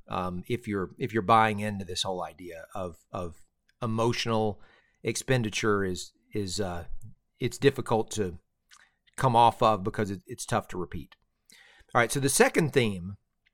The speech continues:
um, is lightly regarded S E C East teams that, that have a chance to prove something. And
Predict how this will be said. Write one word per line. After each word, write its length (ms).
um, 380
is 440
lightly 400
regarded 540
S 220
E 80
C 320
East 300
teams 440
that, 240
that 140
have 180
a 60
chance 260
to 80
prove 260
something. 380
And 480